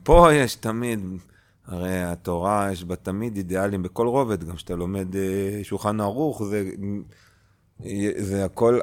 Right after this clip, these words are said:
הקצה, כן? פסיקת ההלכה של המון המון אידיאלים. תמיד, אבל, אבל לפחות אני לקחתי את ההלכה הזאת. כשאתה לומד הלכה, אתה מכניס לסל. הבנתם?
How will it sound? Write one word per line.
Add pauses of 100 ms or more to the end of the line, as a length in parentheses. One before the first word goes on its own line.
הקצה, (100)
כן? (260)
פסיקת
ההלכה
של
המון
המון
אידיאלים. (1120)
תמיד, (120)
אבל,
אבל
לפחות
אני
לקחתי
את
ההלכה
הזאת.
כשאתה
לומד
הלכה,
אתה
מכניס
לסל. (260)
הבנתם?